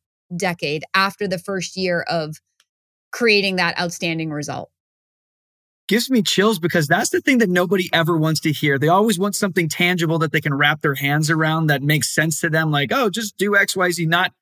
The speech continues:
Speaker 2: think differently, have a good attitude." It's never, but that's the thing that makes the difference at the end of the day. And so many people, it seems like they wanna push back on that. "Oh, it's the attitude talk again. Oh, it's the mindset talk again."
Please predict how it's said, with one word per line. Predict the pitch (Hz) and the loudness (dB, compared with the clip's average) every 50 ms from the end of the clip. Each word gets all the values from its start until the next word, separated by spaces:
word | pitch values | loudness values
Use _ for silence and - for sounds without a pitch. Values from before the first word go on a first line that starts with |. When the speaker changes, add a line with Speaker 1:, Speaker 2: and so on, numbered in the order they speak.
| _ _ _ | _ _ _
Speaker 2:
think | - 190 196 190 139 - | -2 -2 -2 -2 -2 -2
differently, | - 185 180 - 180 180 170 165 180 175 175 | 0 0 0 0 -2 -4 -2 -2 0 0 0
have | 151 165 165 170 175 | 2 0 0 0 -2
a | 175 | -4
good | 160 139 160 170 165 | -2 -2 -2 -2 -4
attitude." | 165 165 165 165 170 165 - - 170 170 165 156 _ _ _ _ _ - | -4 -6 -6 -6 -8 -8 -4 -4 -4 -4 -6 -10 _ _ _ _ _ -4
It's | 160 151 - | -2 0 0
never, | 160 165 170 185 190 196 190 196 185 175 143 - _ _ _ _ _ _ _ - | 0 0 0 0 -2 -2 -2 -4 -4 -4 -6 -10 _ _ _ _ _ _ _ -4
but | 180 160 190 | -2 2 2
that's | 185 202 - | 2 2 2
the | - 214 | 0 -2
thing | - - 214 208 | 0 0 0 2
that | 202 190 180 | 2 2 4
makes | 196 202 196 - | 2 2 2 2
the | 196 170 | 0 2
difference | 147 190 208 202 196 185 151 175 | 2 2 2 2 2 0 0 0
at | 160 | 0
the | 147 156 | 0 0
end | 160 160 151 | 0 0 0
of | |
the | 151 151 | -2 -2
day. | 151 156 151 151 | 0 0 0 0
And | 147 151 151 151 _ - | 0 0 -2 -2 _ -8
so | - - 208 202 208 | -8 -4 -2 0 0
many | 208 214 208 165 | 0 0 -2 -2
people, | - 190 190 165 156 165 160 | -2 -4 -4 -4 -2 -2 -2
it | 147 - | -2 -2
seems | - 165 165 160 151 156 | -4 -4 -4 -4 -2 -2
like | 156 151 - | -2 0 0
they | 151 | -2
wanna | 156 190 190 175 | -2 -2 -2 -2
push | - 175 180 160 | 0 -2 -2 -2
back | - 170 160 160 160 - | -2 -2 -4 -4 -4 -4
on | 156 151 147 | -4 -2 -2
that. | 147 139 131 120 _ _ _ _ _ _ - | -2 -2 -4 -4 _ _ _ _ _ _ -2
"Oh, | - 170 185 190 196 | 0 2 4 4 2
it's | 170 - | 2 2
the | 185 175 165 | 2 2 2
attitude | 165 175 175 175 165 - 160 156 151 - | 2 2 2 0 0 0 0 0 0 0
talk | 156 143 139 131 | 0 0 0 -2
again. | 151 139 131 143 139 139 | -2 -2 -2 -2 0 0
Oh, | 147 165 180 180 | 2 2 2 2
it's | 185 - - | 0 -2 -2
the | 175 | -4
mindset | 170 170 175 175 175 165 151 - 151 147 | -2 -2 0 0 0 -2 0 0 -2 0
talk | - 156 143 139 131 151 | 0 -2 -2 -2 -2 -4
again." | 147 139 147 135 131 | -4 -4 -6 -6 -8